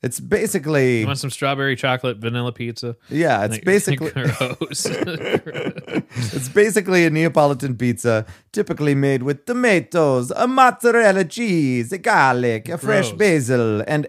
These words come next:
Speaker 1: extra virgin olive oil.
Speaker 2: That sounds good.
Speaker 1: I got Jamaican there at the end. I'm not good at accents. I need more practice. I think of it as a sophisticated, not me, this person,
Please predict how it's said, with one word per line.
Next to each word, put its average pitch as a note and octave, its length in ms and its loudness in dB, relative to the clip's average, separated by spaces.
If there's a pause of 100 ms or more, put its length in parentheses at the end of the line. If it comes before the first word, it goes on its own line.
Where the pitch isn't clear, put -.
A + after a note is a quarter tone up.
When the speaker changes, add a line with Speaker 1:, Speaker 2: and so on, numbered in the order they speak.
Speaker 1:
extra D#3 460 0
virgin A#2 500 -2
olive G2+ 520 0
oil. G2+ 360 2
Speaker 2:
That F2+ 60 -2
sounds D#3 200 -2
good. A2 420 -4
Speaker 1:
I A2+ 60 -4
got G#2+ 200 2
Jamaican F#2+ 480 -2
there E2 180 -2
at D#2+ 140 -6
the E2 160 -6
end. D#2+ 260 -8 (120)
I'm G#2+ 120 -2
not F#2 220 -2
good E2 180 -8
at D#2 240 -8 (100)
accents. D#2 500 -8
I B2 80 -2
need A#2+ 140 2
more F#2 260 0
practice. E2 560 -10 (560)
I F#3+ 280 2
think B2+ 300 0
of E2+ 140 -6
it F2 300 -4
as A2 200 0
a G#2+ 160 2
sophisticated, A2+ 960 -2
not G#2 240 0
me, F#2+ 160 0
this F2+ 180 -6
person, F2+ 540 -6